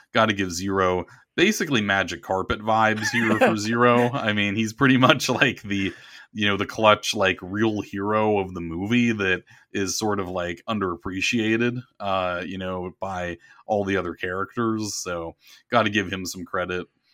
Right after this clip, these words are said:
Speaker 2: <laughs> I'm thinking of, like, the Denny Green speech, "Crown him." You know, we knew who they thought they were. "Crown him." We know
Speaker 1: <laughs> Yeah.
Speaker 2: Zero here is that he's got the magic carpet status.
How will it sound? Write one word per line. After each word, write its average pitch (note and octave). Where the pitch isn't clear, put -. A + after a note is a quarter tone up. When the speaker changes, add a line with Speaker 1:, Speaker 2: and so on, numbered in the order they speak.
Speaker 2:
<laughs> -
I'm E3+
thinking F3
of, D3+
like, C3
the B2+
Denny B2
Green A#2+
speech, -
"Crown D3+
him." G#2
You A2
know, B2
we D#3
knew D3
who E3+
they D#3+
thought D3
they C3
were. A#2
"Crown C#3
him." A#2+
We D#3
know D#3+
Speaker 1:
<laughs> -
Yeah. D#3
Speaker 2:
Zero D3
here B2
is B2
that C#3
he's C#3
got E3
the C3+
magic B2
carpet G#2+
status. G#2+